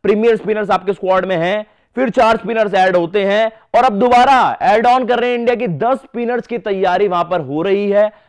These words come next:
नागपुर में। पहला टेस्ट नौ तारीख को है, लेकिन प्रिपरेशंस इस तरीके की कि भाई आप हर,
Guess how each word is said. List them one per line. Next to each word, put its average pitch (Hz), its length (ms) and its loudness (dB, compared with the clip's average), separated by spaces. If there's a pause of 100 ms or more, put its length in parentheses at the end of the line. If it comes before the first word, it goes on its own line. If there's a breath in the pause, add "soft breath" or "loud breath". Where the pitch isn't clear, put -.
नागपुर 214 540 -2
में। 208 320 -4 (240)
पहला 202 220 2
टेस्ट 208 280 0
नौ 196 160 -2
तारीख 190 300 0
को 185 120 0
है, 196 340 0 (120)
लेकिन 180 260 -2
प्रिपरेशंस 196 680 -4
इस 220 220 -8
तरीके 208 340 -2
की 214 260 -10
कि - 340 -14
भाई 214 160 2
आप 233 260 2
हर, 214 500 2